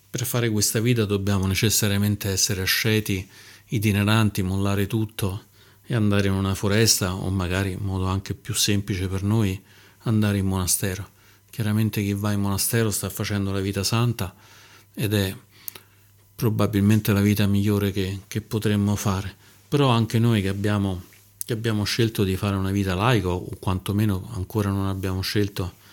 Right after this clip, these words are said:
di fare una vita monastica, possiamo comunque essere asceti a nostro modo,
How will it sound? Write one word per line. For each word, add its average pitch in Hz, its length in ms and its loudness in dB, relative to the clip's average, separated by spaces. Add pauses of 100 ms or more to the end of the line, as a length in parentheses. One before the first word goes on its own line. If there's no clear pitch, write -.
(300)
di 113 140 -2
fare 107 180 0
una 101 140 4
vita 98 400 0 (580)
monastica, 110 760 0 (600)
possiamo 123 420 2
comunque 123 380 4
essere 110 300 0
asceti 104 340 0
a 101 60 -2
nostro 101 380 -2
modo, 101 420 -4